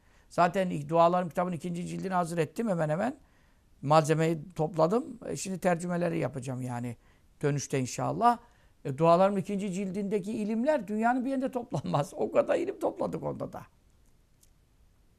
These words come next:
Aldı, yedi yüz sayfa kitap oldu ikinci cilt. E, birinci ciltte altı yüz elli, yedi yüze gidiyor. Yani ilaveler yaptık. Yani onlar hep sahih işte.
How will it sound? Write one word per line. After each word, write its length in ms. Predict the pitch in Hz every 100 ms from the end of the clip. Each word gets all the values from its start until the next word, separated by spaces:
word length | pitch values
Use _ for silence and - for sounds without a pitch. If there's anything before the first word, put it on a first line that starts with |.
| _
Aldı, 240 | 127 127 -
yedi 240 | 131 135
yüz 100 | 147
sayfa 300 | - 120 -
kitap 260 | 190 240 220
oldu 120 | 175
ikinci 360 | - 160 151
cilt. 200 | 135 127 - _ _ _
E, 100 | 131
birinci 360 | 147 170 196 208
ciltte 280 | 190 180 175
altı 260 | 160 143
yüz 120 | 160 143
elli, 180 | 156
yedi 200 | 147 143
yüze 180 | 143 139
gidiyor. 400 | 135 - - - _ _ _ _ -
Yani 180 | 143 160
ilaveler 480 | 156 147 139 131
yaptık. 340 | 131 135 - - _ _ _ _ _
Yani 320 | 175 185 196 196
onlar 320 | 202 190 208 240
hep 100 | 202
sahih 300 | - 175 208
işte. 340 | - - 107